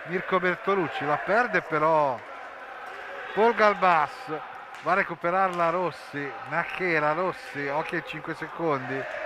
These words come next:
In Europa te li fischiano, quanto è veriddio. Nachera, va Nachera, eh, non riesce, la deviazione di volo di Rossi.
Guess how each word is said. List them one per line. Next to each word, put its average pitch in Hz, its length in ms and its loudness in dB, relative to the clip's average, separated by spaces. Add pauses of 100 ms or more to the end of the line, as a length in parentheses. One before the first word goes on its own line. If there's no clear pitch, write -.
(760)
In 143 120 -2
Europa 156 460 8
te - 180 0
li 165 220 0
fischiano, 147 680 2
quanto 170 340 0
è 156 60 2
veriddio. 143 920 0 (920)
Nachera, 160 680 6 (960)
va 180 200 6
Nachera, 254 1700 6
eh, 202 300 8
non 175 240 -2 (100)
riesce, 185 560 0 (880)
la 180 120 -2
deviazione 208 460 2
di 202 100 -4
volo 214 220 4
di 185 120 0
Rossi. 160 500 -2